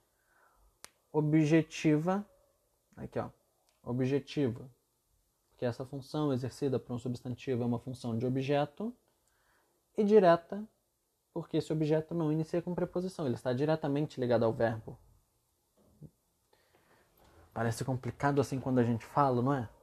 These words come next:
Mas se a gente observar a frase, é, o pai pensou. Tá, pensou em quê? Vai ficar faltando alguma coisa.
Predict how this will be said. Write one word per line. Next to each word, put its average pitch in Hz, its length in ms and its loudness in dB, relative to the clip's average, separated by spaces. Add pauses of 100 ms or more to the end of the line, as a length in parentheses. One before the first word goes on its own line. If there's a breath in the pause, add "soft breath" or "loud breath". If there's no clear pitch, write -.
(240)
Mas 160 160 -6
se - 80 -2
a - 20 2
gente 180 260 -6
observar 113 460 -4
a 113 40 -8
frase, 123 560 -4 (680 soft breath)
é, 123 340 -2
o 127 60 -6
pai 151 240 0
pensou. 165 520 -4 (420)
Tá, 113 260 -8
pensou 117 260 -10
em 143 100 -8
quê? 117 260 -10 (460)
Vai - 120 -8
ficar 165 280 -8
faltando 131 360 -6
alguma 117 220 -4
coisa. - 340 -12